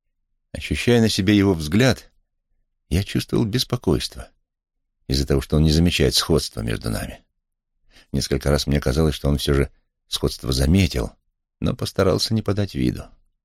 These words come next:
Он словно играл со мной.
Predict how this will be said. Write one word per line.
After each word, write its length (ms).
Он 100
словно 360
играл 320
со 180
мной. 300